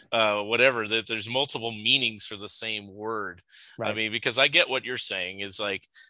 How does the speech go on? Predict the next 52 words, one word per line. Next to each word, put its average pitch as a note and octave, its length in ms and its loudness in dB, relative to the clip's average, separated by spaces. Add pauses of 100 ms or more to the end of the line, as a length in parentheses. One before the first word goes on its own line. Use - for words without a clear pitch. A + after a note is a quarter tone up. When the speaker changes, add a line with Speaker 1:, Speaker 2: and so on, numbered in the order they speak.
(120)
Speaker 1:
uh, F#2+ 400 2
i-, G#2 520 -6
i-, B2+ 360 0
if C3 220 -6
you're C3+ 80 -2
not D3 160 2
communicating A#2+ 640 2
with F#2+ 140 -8
anybody, F#2+ 520 -4
how G2+ 140 0
could G2+ 220 -8
that F#2+ 160 -4
be F#2+ 140 -6
art? G2+ 300 -2 (440)
But A2+ 300 6
if A#2+ 140 -2
you're C3 100 -2
just B2 220 -2
drawing A#2 320 2
a G#2 60 -2
picture A#2 320 -4
for A2 140 -8
yourself, G#2+ 520 -2 (680)
well, A#2 200 -4
it's A#2 100 -4
still C3+ 220 -2
a G2+ 40 -6
picture, A#2 460 -2
so A2+ 280 -4
that G#2+ 180 0
could A#2 100 -2
be A2+ 140 2
art A2+ 240 2
too, B2+ 280 -2
but G2 120 -8
it's G#2 160 -12
probably C3+ 200 -4
not G#2+ 140 -8
the - 80 -10
same A2+ 240 -4
type G#2+ 220 -4
of A2 100 -8
<laughs> D3+ 140 2
art, - 240 0 (500)
you A#2 80 -8
know, A2 240 -4
so A2 400 -4 (320)
Speaker 2:
Right. F3+ 220 4
Speaker 1:
that's - 160 -2
my D3 100 6
cop-out C#3+ 460 8
answer. C3+ 420 4